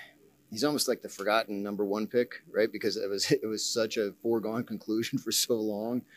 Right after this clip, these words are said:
Uh, curious to see how that all works, especially with Urban Meyer down there. And I'm interested to see when those other guys play. I, I wanna see if Trey Lance can win that job, if Justin Fields can win that job. The coaching staffs in those places are adamant that it won't be the case.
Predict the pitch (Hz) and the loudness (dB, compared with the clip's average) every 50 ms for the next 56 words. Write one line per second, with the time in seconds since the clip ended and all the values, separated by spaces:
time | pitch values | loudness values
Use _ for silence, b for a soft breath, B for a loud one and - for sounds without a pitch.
0 | B B B B B 101 95 92 92 92 92 - - - 113 117 123 120 117 117 | B B B B B -4 -4 -2 -4 -4 -6 -8 -4 0 2 4 4 4 2 0
1 | 110 - - 107 104 101 90 82 87 92 104 104 104 104 101 101 104 - - 87 | -2 -2 -2 -2 0 -2 -2 -2 0 0 2 2 2 2 2 2 0 -2 -4 -8
2 | - - 98 98 - - 98 95 95 95 95 92 95 95 90 90 90 85 85 90 | -6 -6 -4 -4 -4 -4 -6 -6 -8 -6 -4 -4 -4 -4 -4 -6 -8 -6 -6 -4
3 | 90 92 90 92 92 87 87 90 90 85 87 85 87 85 87 87 87 - 98 101 | -4 -4 -6 -6 -8 -8 -10 -10 -12 -12 -12 -10 -8 -8 -8 -8 -10 -10 -10 -8
4 | 101 101 104 107 104 - 113 - - 123 113 123 117 - - 127 127 120 123 127 | -8 -6 -6 -6 -6 -4 -4 -4 -6 -4 -4 -2 0 0 0 0 0 0 2 2
5 | 131 127 113 120 123 135 139 - 127 - 139 139 - - - - 147 214 202 - | 0 2 2 2 2 2 2 0 0 0 0 -2 -4 -4 -2 0 0 2 2 0
6 | 78 67 71 82 82 87 95 92 92 95 101 110 - - - 127 139 135 - - | 0 -2 -6 -8 -8 -8 -10 -8 -8 -6 -4 -2 -2 0 2 2 0 0 -2 -2
7 | 117 107 101 98 101 95 92 90 - - - 92 90 92 95 95 92 92 90 87 | -2 0 0 0 -2 -4 -4 -6 -6 -8 -6 -6 -8 -6 -6 -8 -8 -6 -8 -8
8 | 85 - - 92 87 85 80 80 80 78 82 78 - - 104 95 - - - 92 | -8 -6 -4 -4 -4 -2 -4 -4 -6 -8 -10 -12 -6 -4 -4 -4 -4 -6 -10 -10
9 | 95 - 104 101 101 95 - - 98 95 95 90 87 90 85 - - 98 90 87 | -8 -6 -4 -4 -4 -4 -6 -8 -8 -8 -8 -8 -8 -8 -10 -8 -6 -4 -4 -4
10 | 82 90 - - 110 113 - 117 - - - 110 107 104 - 107 104 107 107 - | -6 -8 -6 -4 -4 -2 -2 -4 -4 0 0 2 2 0 -2 -4 -6 -6 -6 -4
11 | - 110 110 110 - 117 104 101 92 - 90 98 107 123 117 107 95 - 98 95 | -2 -2 -2 -2 -2 -4 -4 -4 -2 -2 0 0 0 0 -2 -4 -6 -6 -6 -6
12 | 95 95 101 110 113 110 - - 110 104 101 104 - 127 143 147 117 101 - - | -6 -4 -4 -4 -4 -4 -4 -2 -2 -2 -2 -2 0 2 4 4 4 4 0 -2